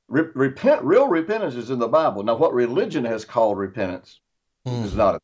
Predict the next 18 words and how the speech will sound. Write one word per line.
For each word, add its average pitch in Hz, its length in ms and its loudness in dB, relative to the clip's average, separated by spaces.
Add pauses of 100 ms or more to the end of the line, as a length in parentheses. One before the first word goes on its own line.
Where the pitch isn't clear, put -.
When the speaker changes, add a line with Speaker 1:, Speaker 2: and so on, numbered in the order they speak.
(100)
Speaker 1:
the 120 60 0
Bible. 95 220 -2
But, - 200 -2 (300)
but 123 200 6
anyhow, 151 520 4 (340)
they're 135 220 2
throwing 147 360 4
out 127 220 2
the 117 60 -6
Bible 143 360 2
version, 139 520 0
they're 127 140 2
throwing 131 180 -2
out 131 80 2
the 113 80 -8
religious 135 400 -2
version. 135 500 -2
It's, 113 160 -2